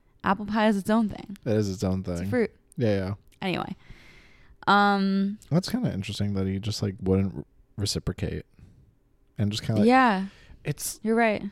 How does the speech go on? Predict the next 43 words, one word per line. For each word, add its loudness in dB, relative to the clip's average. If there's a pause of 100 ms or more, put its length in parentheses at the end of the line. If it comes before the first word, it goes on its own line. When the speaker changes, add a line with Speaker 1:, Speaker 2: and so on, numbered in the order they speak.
(160)
Speaker 2:
where 8
it 10
was 6
just, 2
like, 2 (440)
it 4
just, 0 (180)
you 6
ask 2
the 4
question 4
and -2
then 4
it's 2
a 6
n-, 2
yes 4
or 4
no 2
or 2
maybe 0
answer -6
or 0
I 2
don't -4
know. -6 (220)
Speaker 1:
Yeah. 4
Speaker 2:
And 6
then 4
it 0
kinda -2
ends -4
on, -10 (240)
on 0
that, -6
right? -4
Speaker 1:
Yeah. 4 (460)
Speaker 2:
That's 0 (380)
lame. -4 (260)
Speaker 1:
It 2
was 4
very 4
lame. -8